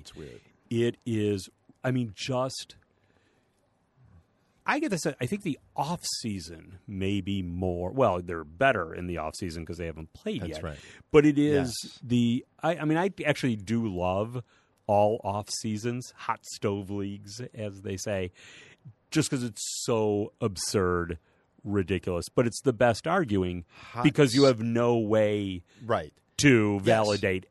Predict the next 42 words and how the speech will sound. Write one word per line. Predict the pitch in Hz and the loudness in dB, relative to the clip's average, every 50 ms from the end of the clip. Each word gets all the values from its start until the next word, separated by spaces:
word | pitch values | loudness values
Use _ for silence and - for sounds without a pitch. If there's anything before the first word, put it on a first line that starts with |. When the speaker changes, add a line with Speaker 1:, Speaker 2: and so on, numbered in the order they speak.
| _ - | _ -6
Speaker 2:
any | 123 113 110 107 | -2 0 0 2
Speaker 1:
Exactly. | 101 95 - - 85 90 | 2 2 2 0 0 -4
Speaker 2:
of | |
what | 90 87 | -4 -4
you | 92 87 78 | -6 -8 -8
say. | - 98 90 | -6 -6 -6
Speaker 1:
Right. | 104 98 92 95 87 | -6 -8 -10 -10 -10
Nothing | 104 107 110 - 117 107 | -8 -8 -8 -8 -10 -12
can | - 117 98 | -10 -10 -8
be | 98 101 | -8 -8
refuted. | 98 98 98 - - - 98 95 92 92 95 87 87 | -8 -8 -10 -10 -10 -8 -8 -6 -6 -6 -6 -8 -8
Nothing | 90 87 - - 95 85 | -10 -10 -10 -12 -14 -14
can | - 95 87 | -14 -16 -14
be | 82 90 82 | -14 -14 -14
confirmed. | - - 78 - - 92 85 82 80 - _ _ _ _ _ - | -16 -18 -20 -14 -12 -10 -10 -10 -10 -12 _ _ _ _ _ 0
Speaker 2:
Exactly. | 143 113 107 110 95 113 - | 2 2 0 -2 -4 -4 -4
Speaker 1:
What's | 143 139 - 185 | -4 -4 -4 -6
a | 165 139 | -10 -10
ho-, | - - - 127 151 - _ - | -12 -16 -14 -12 -12 -12 _ -12
a | |
hot | 101 95 - - - 117 123 131 135 _ - | -16 -14 -16 -12 -8 -6 -6 -6 -8 _ -16
stove? | - - - - 143 131 131 143 143 147 160 139 | -16 -16 -12 -8 -6 -6 -6 -6 -6 -6 0 4
Speaker 2:
The | 139 131 | 4 4
hot | 110 117 143 180 196 - - | 4 4 4 4 4 2 0
stove | - - 143 139 156 143 117 107 | 0 4 4 6 6 4 2 2
league | 107 104 98 95 87 | 2 2 2 2 2
is | 98 90 80 | -2 -2 -2
the | 85 98 90 | -2 -4 -4
baseball | 82 - 101 98 110 110 - - - 95 90 90 87 90 - - | -4 -2 -2 -2 -2 -2 -4 -4 -2 0 0 0 0 -2 -4 -2
off | 95 92 92 90 - | -2 0 0 -2 -4
season. | - - - - - 98 92 90 80 76 - 73 - _ _ _ _ _ _ _ | -6 -10 -10 -8 -8 -6 -8 -8 -8 -12 -16 -20 -20 _ _ _ _ _ _ _
Speaker 1:
Wha-, | 113 107 120 - - | -14 -12 -12 -12 -10
what's | 127 110 127 127 - - | -10 -10 -10 -10 -10 -12
the | - 135 | -10 -10
derivation | 113 101 117 107 104 95 85 95 92 98 - - 90 92 | -6 -4 -2 -2 -2 -2 -2 -4 -4 -6 -6 -8 -6 -6
of | 113 | -6
Speaker 2:
I | 113 | -4
Speaker 1:
that | 85 | -2
Speaker 2:
think | - 160 170 151 | -2 -2 0 2
it's | 143 127 117 92 82 - | 2 0 0 0 -2 0
Speaker 1:
term? | 120 | 2
Speaker 2:
like, | 110 104 - - | 2 2 2 -2